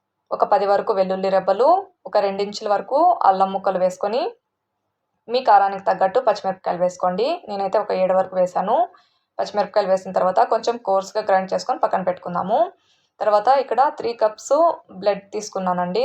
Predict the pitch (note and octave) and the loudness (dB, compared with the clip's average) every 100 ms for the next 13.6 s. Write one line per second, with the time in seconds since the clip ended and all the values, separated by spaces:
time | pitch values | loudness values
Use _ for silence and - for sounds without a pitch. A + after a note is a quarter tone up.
0 | B3+ G#3+ A3+ - F#3 G3 G3 G#3+ G3 F3+ | -2 -4 -4 -4 -4 -4 -2 0 0 0
1 | F#3 - G3 - F#3 F#3+ G3 - F3+ F3+ | -2 0 -2 2 2 2 0 -2 -2 -2
2 | D#3 A3+ F4 - _ _ _ _ _ _ | -2 -2 -4 -8 _ _ _ _ _ _
3 | _ _ _ _ _ _ _ _ _ _ | _ _ _ _ _ _ _ _ _ _
4 | _ _ _ _ A3 G#3 G#3+ G#3 G#3 F#3+ | _ _ _ _ -4 0 -2 -2 -2 0
5 | F#3+ F#3+ G3 C4 F4+ F#4+ - - A3 G#3 | 2 2 4 4 4 0 -8 -4 0 4
6 | G3 G#3 A3 G3+ F#3+ G#3 G#3 C#4+ F4+ F4+ | 2 2 -4 -6 -10 -8 -4 -4 -4 -8
7 | _ _ _ _ _ - G#3 G#3 A#3 F#3+ | _ _ _ _ _ -6 -2 0 4 4
8 | A3 G#3+ F#3+ G#3+ G3 F#3+ F#3+ F3+ F#3 A3+ | 4 2 0 0 -4 -2 -2 -2 -2 -2
9 | G#3+ A3 G#3 G3+ G3 G3 G3 F#3+ A3 G3 | -4 -6 -10 -8 -8 -4 -2 0 0 0
10 | F#3 - F#3 - F3+ F3+ B3+ F#4 - _ | -4 -4 -6 -4 -4 -2 -4 -4 -8 _
11 | _ - A3 C4+ - G3+ F#3+ F#3 F3 F3 | _ -8 -6 0 0 0 -2 0 0 0
12 | A#3+ F4 - - G3 G3 B3 G3+ F#3+ F#3 | 0 -2 -4 -2 0 0 2 2 4 2
13 | F#3 F#3 - D4+ F4+ | -2 -6 -4 -2 0